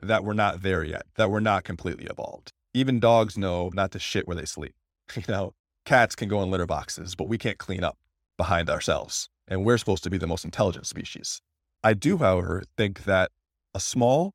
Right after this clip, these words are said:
but increasingly, increasingly strong group of us is growing and evolving into the next leaders of this generation, you know, of this, this new civilization that's moving forward.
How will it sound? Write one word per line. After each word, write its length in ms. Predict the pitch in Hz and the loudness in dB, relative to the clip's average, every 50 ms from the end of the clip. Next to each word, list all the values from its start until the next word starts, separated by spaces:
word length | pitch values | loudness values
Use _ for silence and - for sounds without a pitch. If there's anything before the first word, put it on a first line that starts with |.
| _ _ - | _ _ -2
but 120 | 101 90 95 | -2 -2 -2
increasingly, 760 | 98 - - 127 131 131 - - 135 131 127 123 120 120 - _ _ _ _ - | -4 -4 -4 -4 -4 -4 -4 -2 0 0 2 0 0 -2 -6 _ _ _ _ -20
increasingly 460 | - - - - 143 143 - 135 120 | -18 -8 -2 -2 -2 -2 0 -4 -4
strong 420 | 107 - - - 117 117 127 131 117 | -4 -4 -2 2 4 4 4 4 4
group 180 | 101 92 90 | 0 -2 -2
of 140 | - 87 87 | -4 -4 -2
us 180 | 85 85 - - | -2 -4 -4 -6
is 120 | 92 95 | -8 -6
growing 380 | 87 - 95 98 101 90 80 - _ _ _ _ _ _ _ - | -2 2 4 4 4 2 -2 -6 _ _ _ _ _ _ _ -6
and 460 | - 98 98 98 95 92 95 95 - - _ _ _ _ _ _ - | -4 -2 0 0 0 0 -2 -4 -8 -12 _ _ _ _ _ _ -6
evolving 640 | - 107 95 104 101 117 139 135 110 98 95 95 98 - | -4 -2 2 6 6 6 6 4 2 0 -2 -2 -4 -4
into 580 | 104 107 107 - - - 107 101 101 98 101 95 - - | -2 -4 -4 -4 -2 -2 -2 0 0 -2 -4 -4 -6 -6
the 80 | 104 | -2
next 260 | 104 113 110 - - | 0 0 0 -2 -4
leaders 480 | 95 90 87 - - - - - - - _ _ _ _ _ _ _ - | -6 -6 -6 -6 -10 -12 -10 -10 -12 -12 _ _ _ _ _ _ _ 2
of 180 | 104 107 101 101 | 2 2 4 4
this 180 | 104 98 95 - | 2 2 2 2
generation, 640 | - 98 92 90 90 90 90 - - 85 80 - - _ _ _ _ _ _ - | 2 2 4 4 2 2 0 0 -2 -4 -6 -10 -12 _ _ _ _ _ _ -6
you 80 | - 98 | -2 -2
know, 160 | 95 104 - _ | 0 0 -2 _
of 200 | - 107 120 - 113 | 6 6 6 6 6
this, 340 | 120 113 - - - - - _ _ _ _ _ _ _ - | 0 0 0 0 -6 -6 -10 _ _ _ _ _ _ _ -4
this 200 | 110 120 107 - | -2 -2 0 0
new 260 | 98 98 117 143 156 | 2 4 4 4 2
civilization 640 | - - 127 113 113 104 98 110 117 135 - 104 | 2 0 0 2 2 2 2 2 0 0 -2 -6
that's 140 | 92 95 - | -8 -8 -6
moving 180 | 101 98 95 85 | -6 -6 -6 -4
forward. 400 | - 104 117 113 90 85 - | -2 -2 -2 -2 -2 -6 -8